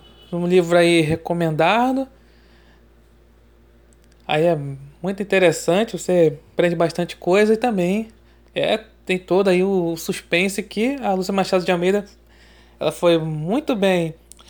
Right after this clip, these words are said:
conseguiu ter todo aquele suspense, o clima de suspense lá dos Caravelas do Diabo,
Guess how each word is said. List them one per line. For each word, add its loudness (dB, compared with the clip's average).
conseguiu -2
ter 2
todo 2
aquele 2
suspense, -4
o -6
clima -2
de -10
suspense -4
lá 2
dos -4
Caravelas 2
do -14
Diabo, 2